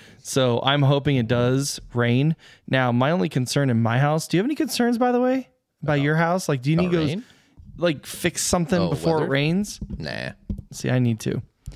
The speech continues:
Speaker 1: It's my aluminum wood cover. <clears throat>
Speaker 2: Oh, your patio cover?
Speaker 1: Yeah. F-, so we had the holy fire, and then all the ash landed on our roof. Okay?
Speaker 2: Yeah.
Speaker 1: And then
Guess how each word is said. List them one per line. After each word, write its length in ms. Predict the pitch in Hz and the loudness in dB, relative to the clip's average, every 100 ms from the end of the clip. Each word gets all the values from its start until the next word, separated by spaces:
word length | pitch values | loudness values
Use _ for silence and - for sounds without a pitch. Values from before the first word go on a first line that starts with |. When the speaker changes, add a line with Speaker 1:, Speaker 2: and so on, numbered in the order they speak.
| - - - - _ _ - | -18 -20 -20 -20 _ _ -6
Speaker 1:
It's 200 | 156 - | -4 0
my 120 | 156 | 0
aluminum 320 | 139 151 175 | 2 2 4
wood 160 | 165 139 | 2 0
cover. 380 | 160 156 127 139 | 0 0 -2 -2
<clears throat> 60 | 165 131 113 85 - - - | -2 -2 -4 -12 -18 -18 -6
Speaker 2:
Oh, 40 | |
your 100 | 104 90 | -6 -2
patio 360 | 87 160 302 | -2 -2 -4
cover? 280 | 339 370 370 - - | -6 -6 -6 -10 -10
Speaker 1:
Yeah. 360 | - 139 160 101 - _ _ _ _ _ _ _ _ - | -2 0 0 -4 -10 _ _ _ _ _ _ _ _ -16
F-, 180 | - - - | -16 -16 -8
so 180 | - 151 | -2 0
we 140 | 139 | 2
had 180 | 139 185 | 2 2
the 120 | 190 | 2
holy 260 | 156 160 131 | 2 2 0
fire, 460 | 120 - - 147 _ _ _ _ - | 0 -2 -2 -8 _ _ _ _ -2
and 100 | 131 | 0
then 120 | 120 | 0
all 260 | 123 143 | 0 0
the 160 | 175 - | 0 0
ash 540 | 147 143 120 - - - | 0 0 -2 -4 -8 -10
landed 380 | 123 127 131 143 | -4 -2 0 0
on 100 | 127 | 0
our 120 | 120 110 | 0 0
roof. 420 | 117 113 - - _ _ _ _ - | 0 -2 -6 -18 _ _ _ _ -4
Okay? 260 | 123 127 - | -2 -2 -4
Speaker 2:
Yeah. 240 | 98 82 71 _ _ _ _ - | -6 -6 -8 _ _ _ _ -2
Speaker 1:
And 220 | 127 123 | 2 2
then 480 | 156 175 135 139 | 2 2 2 0